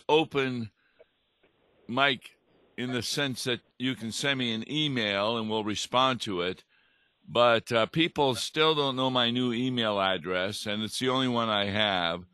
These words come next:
that you can get a hold of us. It's tom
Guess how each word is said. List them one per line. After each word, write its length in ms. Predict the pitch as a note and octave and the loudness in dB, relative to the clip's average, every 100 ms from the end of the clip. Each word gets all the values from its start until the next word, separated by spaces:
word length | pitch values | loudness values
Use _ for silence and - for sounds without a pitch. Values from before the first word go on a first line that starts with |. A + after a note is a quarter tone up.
| _ _ _ | _ _ _
that 240 | - A2 - | -4 -2 -2
you 120 | B2 | -4
can 100 | G#2+ | -2
get 160 | G#2+ A2 | -2 -2
a 80 | G2+ | 0
hold 280 | A#2 A#2+ G#2+ | 0 2 0
of 180 | F2 | 0
us. 440 | F2 E2+ G2 - - _ _ _ - | 0 0 -2 -6 -14 _ _ _ -2
It's 360 | A2+ G#2 - | 0 0 -6
tom 720 | - A#2+ C3+ C#3+ D3+ D3+ D#3 | -8 2 4 6 6 4 0